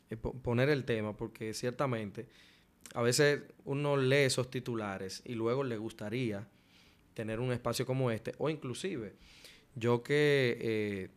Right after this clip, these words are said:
tengo esta plataforma, puedo decirle que también admito, eh, críticas por, eh, exponerme al ojo público y de repente puede aparecer cualquier ciudadano, eh, de buen hacer que me diga, "Óyeme, si tú tienes al ministro ahí,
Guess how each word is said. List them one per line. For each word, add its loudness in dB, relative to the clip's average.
tengo 2
esta 2
plataforma, -4
puedo 2
decirle 2
que 0
también -2
admito, -4
eh, -4
críticas 0
por, 0
eh, -6
exponerme -6
al 0
ojo -4
público 0
y 6
de 8
repente 2
puede 2
aparecer 4
cualquier 2
ciudadano, 0
eh, 2
de 6
buen 4
hacer 2
que 2
me 8
diga, 6
"Óyeme, 2
si -2
tú 0
tienes 0
al 4
ministro 6
ahí, 6